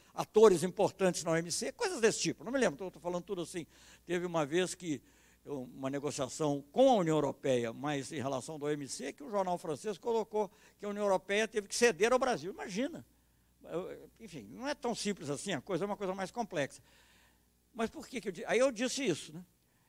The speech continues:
E aí É, no dia seguinte, o que, qual, qual é a, o título da matéria do Brasil sobre o que eu falei? Amorim volta a criticar a mídia.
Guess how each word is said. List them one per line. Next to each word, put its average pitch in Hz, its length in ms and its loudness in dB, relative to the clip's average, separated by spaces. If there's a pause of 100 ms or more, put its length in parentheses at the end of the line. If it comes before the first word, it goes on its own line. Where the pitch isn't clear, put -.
(220)
E 208 160 -4
aí 233 440 0 (240)
É, 180 280 2
no 185 120 -4
dia 175 140 -2
seguinte, 208 720 -6 (520)
o - 80 -18
que, 185 220 -4
qual, 160 300 0
qual 160 240 6
é 165 80 8
a, 127 280 4 (160)
o - 60 -16
título 226 480 -4
da 180 100 4
matéria 180 480 4 (280)
do 170 100 -14
Brasil 175 500 2 (140)
sobre 214 440 2
o 185 120 -10
que - 80 -8
eu 202 60 2
falei? 147 280 0 (460)
Amorim 190 400 8
volta 180 340 6
a 190 40 -2
criticar 170 420 0
a 170 80 6
mídia. 139 360 -2